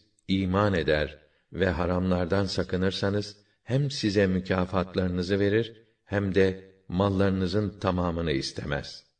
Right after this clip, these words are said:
Eğer onların hepsini isteyip de sizi iyice sıkıştırsaydı,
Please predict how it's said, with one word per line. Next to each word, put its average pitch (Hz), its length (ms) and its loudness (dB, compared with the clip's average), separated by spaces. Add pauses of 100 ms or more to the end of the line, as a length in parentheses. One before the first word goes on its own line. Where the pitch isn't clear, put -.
Eğer 147 320 4 (320)
onların 113 440 4
hepsini 104 400 0
isteyip 92 540 0
de 85 320 0 (200)
sizi 98 560 -2
iyice 117 380 2
sıkıştırsaydı, 104 1040 0